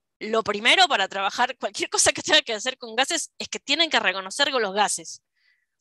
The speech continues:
<laughs> O sea, tenés un trabajo previo muy grande, porque tienen que reconocer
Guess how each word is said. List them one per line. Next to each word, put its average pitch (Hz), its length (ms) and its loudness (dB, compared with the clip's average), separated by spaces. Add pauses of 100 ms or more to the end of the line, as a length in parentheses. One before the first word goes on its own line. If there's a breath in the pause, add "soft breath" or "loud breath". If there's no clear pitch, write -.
(160)
<laughs> - 0 -
O 202 80 -2
sea, 269 380 6
tenés 269 360 2
un 330 100 0
trabajo 302 300 6
previo 285 320 4
muy 269 300 -6
grande, 269 420 2 (540 loud breath)
porque 208 280 -2
tienen 302 260 0
que 285 100 6
reconocer 240 480 2